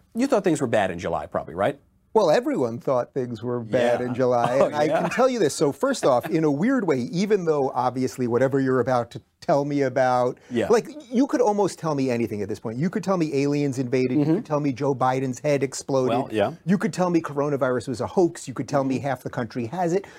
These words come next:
Speaker 2: You could tell me almost anything, and I could pretty much believe it
Speaker 1: Yeah.
Speaker 2: because that's how bananas the world has become. Um, but oddly, getting off the grid this year, and this is the fourth time I've done this August off the grid thing,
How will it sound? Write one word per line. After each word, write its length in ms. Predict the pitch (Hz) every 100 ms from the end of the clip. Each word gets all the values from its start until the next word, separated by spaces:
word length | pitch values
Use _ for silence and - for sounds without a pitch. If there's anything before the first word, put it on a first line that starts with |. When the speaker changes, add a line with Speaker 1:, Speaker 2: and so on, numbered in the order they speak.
| - -
Speaker 2:
You 100 | 208
could 140 | 262
tell 160 | 240 320
me 80 | 302
almost 220 | 254 208
anything, 400 | 220 240 151 139
and 100 | 139
I 80 | 139
could 200 | 160 -
pretty 400 | - - 311 294
much 400 | 196 196 180 - 127
believe 380 | 147 143 208 107
it 160 | 92 _
Speaker 1:
Yeah. 140 | 160 180
Speaker 2:
because 300 | 160 147 120
that's 320 | 147 156 156
how 240 | 170 147
bananas 720 | 123 117 120 127 131 127 113 107
the 80 |
world 480 | 110 117 117 113 110 _ - _ -
has 220 | 131 104
become. 580 | 107 - 123 170 202 208 - - - -
Um, 400 | 156 151 135 127 - - -
but 300 | 247 233 - -
oddly, 480 | 202 262 165 131 120 117 _ _ _ -
getting 280 | 196 226
off 180 | 185 180
the 80 | -
grid 220 | 131 120
this 180 | 123 -
year, 140 | 107
and 100 | 104
this 100 | 117
is 80 | 110
the 120 | 110
fourth 440 | 110 - 139 135 -
time 300 | - 123 110
I've 140 | 107
done 160 | 113 110
this 160 | 107
August 280 | 113 110 101
off 120 | 113 107
the 80 |
grid 160 | 107 151
thing, 180 | 120